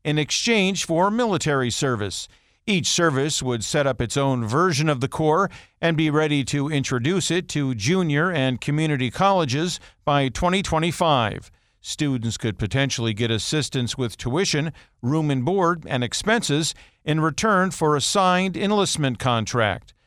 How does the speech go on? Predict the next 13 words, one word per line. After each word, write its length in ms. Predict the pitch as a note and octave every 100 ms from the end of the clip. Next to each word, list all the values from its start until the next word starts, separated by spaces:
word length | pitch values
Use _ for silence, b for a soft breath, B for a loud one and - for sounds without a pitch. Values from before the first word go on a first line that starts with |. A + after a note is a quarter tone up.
| _ -
The 80 | -
program 500 | C#3 B2+ A#2 A#2+ A2+
would 140 | A#2
offer 360 | B2 A#2+ - A2+
a 60 |
military 640 | A2 C3+ C3 - B2+ A#2+ A#2
education 760 | A2+ A2 - F#3+ F3 E3 D#3+ -
as 200 | D3+ -
part 380 | - G#3 D#3 -
of 140 | C3+
the 100 | D#3
student's 460 | - B2 G#2+ A2 -
curriculum. 760 | D3 A#2+ G#2+ A2 G2 F#2 E2+